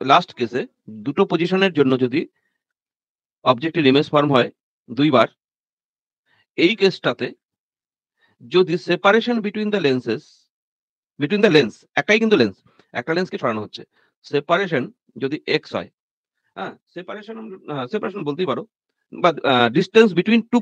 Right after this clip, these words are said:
position of the lens, একটা লেন্সের, separation না বলাই ভালো, separation বললে বোঝা যায় যে দুটো lens মনে হয়। আহ, if the, এটা question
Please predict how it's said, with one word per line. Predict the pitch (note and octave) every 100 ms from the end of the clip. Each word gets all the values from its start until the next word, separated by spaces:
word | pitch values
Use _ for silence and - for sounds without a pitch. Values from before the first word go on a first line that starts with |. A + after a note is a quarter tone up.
| D#3+
position | E3+ F3 - - - D3+
of | A#2+ -
the | F#3+ C3
lens, | F#2 - -
একটা | D#3 E3
লেন্সের, | G2+ F2+ - _ _ _ -
separation | B2 A#2+ B2+ A#2+
না | A2+
বলাই | A#2+ A#2
ভালো, | A#2+ _ _ _ -
separation | - A2+ A#2 A#2+
বললে | A#2+ B2 A2+ -
বোঝা | A#2+ A#2+
যায় | A#2+ A2+
যে | A2 _ _ _ _ _ _ _ _ -
দুটো | B2 C3
lens | A2+ A2+
মনে | G#2 G#2+
হয়। | - _ _ _ _ _ _ _ _ _ _ -
আহ, | - - - - - - _ _ _ F#3 F#3+
if | - - - _ _ _ _ _ - A#2
the, | B2 - -
এটা | D#3
question | E3 A2+